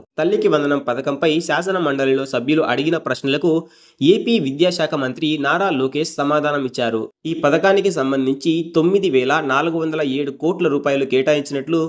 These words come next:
మంత్రి నారా లోకేష్ గారు వెల్లడించారు. కూటమి ప్రభుత్వం ప్రజలకు ఇచ్చిన హామీని అమలు చేయడానికి పూర్తిగా సిద్ధంగా ఉందని తెలియజేయడం జరిగింది.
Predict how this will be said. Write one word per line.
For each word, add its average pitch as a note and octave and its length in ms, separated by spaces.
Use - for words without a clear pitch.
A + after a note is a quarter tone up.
మంత్రి D3 340
నారా D3 260
లోకేష్ C3+ 400
గారు D3 220
వెల్లడించారు. A#2+ 600
కూటమి G#3+ 340
ప్రభుత్వం C#3+ 460
ప్రజలకు F#3+ 500
ఇచ్చిన D3 280
హామీని C#3+ 480
అమలు D3+ 280
చేయడానికి C3+ 480
పూర్తిగా G3 460
సిద్ధంగా C#3+ 500
ఉందని C#3 300
తెలియజేయడం C3+ 520
జరిగింది. A2 420